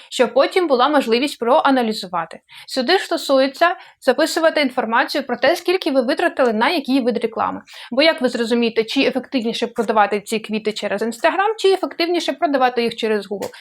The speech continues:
якщо ви не ведете жодної статистики та аналітики? Є спеціальні сервіси, які допомагають це зробити, наприклад, Google Аналітика або аналітика та статистика в соціальних мережах. Ще одним важливим моментом є психологія покупця.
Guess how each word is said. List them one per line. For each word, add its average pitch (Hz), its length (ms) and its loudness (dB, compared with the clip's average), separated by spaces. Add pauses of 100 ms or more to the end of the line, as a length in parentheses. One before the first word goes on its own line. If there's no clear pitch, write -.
(160)
якщо 233 320 0
ви 208 100 -2
не 214 100 -2
ведете 285 380 0
жодної 240 600 0
статистики 233 640 -2
та 214 140 2
аналітики? 196 800 -4
Є 302 180 2
спеціальні 277 540 0
сервіси, 208 460 0
які 294 240 2
допомагають 269 600 2
це 247 120 4
зробити, 226 400 -2
наприклад, 247 520 0
Google 233 280 0
Аналітика 262 600 -6 (200)
або 247 380 4
аналітика 226 800 0
та 220 100 4
статистика 277 640 -2
в 220 220 -2
соціальних 214 540 -2
мережах. 185 600 -12
Ще 392 260 2
одним 370 320 0
важливим 269 460 2
моментом 285 440 2
є 262 280 2
психологія 247 920 0
покупця. - 480 -6